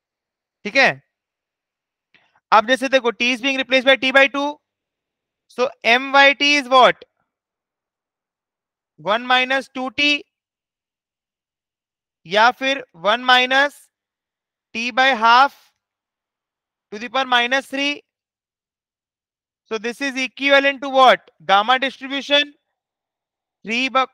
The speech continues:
three comma half। हाँ, या फिर इसको ऐसे भी लिख सकते हैं, gamma distribution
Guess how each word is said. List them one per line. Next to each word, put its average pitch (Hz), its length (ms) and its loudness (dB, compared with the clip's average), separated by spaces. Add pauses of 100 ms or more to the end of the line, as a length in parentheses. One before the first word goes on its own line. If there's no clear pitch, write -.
(120)
three 247 160 -8
comma 269 300 0
half। 254 320 2 (1120)
हाँ, 226 360 2 (520)
या 220 180 0
फिर 269 180 -8
इसको 269 200 -6
ऐसे 262 260 -2
भी 277 100 -6
लिख 277 120 -6
सकते 277 260 -8
हैं, 269 80 -4
gamma 240 300 2
distribution 277 720 -6